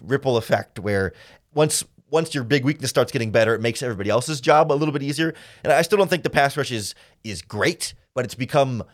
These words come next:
good enough to where they don't have to blitz out of necessity, but they can get a little bit more creative in terms of, you know, blitzing when they want to and to try and fool opposing quarterbacks. I think that's some of what we started to see with Goff, not as much from a blitzing standpoint, but from a coverage standpoint as well. Like,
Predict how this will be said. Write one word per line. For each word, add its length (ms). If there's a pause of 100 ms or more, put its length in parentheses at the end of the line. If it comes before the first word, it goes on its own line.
(340)
good 220
enough 580
to 80
where 160
they 120
don't 240
have 340
to 80
blitz 260
out 120
of 60
necessity, 460
but 160
they 80
can 180
get 180
a 20
little 140
bit 120
more 140
creative 420
in 80
terms 220
of, 180 (280)
you 60
know, 80
blitzing 380
when 120
they 100
want 300
to 180
and 220
to 60
try 180
and 160
fool 360
opposing 360
quarterbacks. 360
I 100
think 180 (240)
that's 180
some 140
of 80
what 80
we 80
started 180
to 80
see 140
with 160
Goff, 280 (240)
not 120
as 100
much 160
from 120
a 40
blitzing 320
standpoint, 340
but 140
from 160
a 40
coverage 440
standpoint 380
as 80
well. 240
Like, 220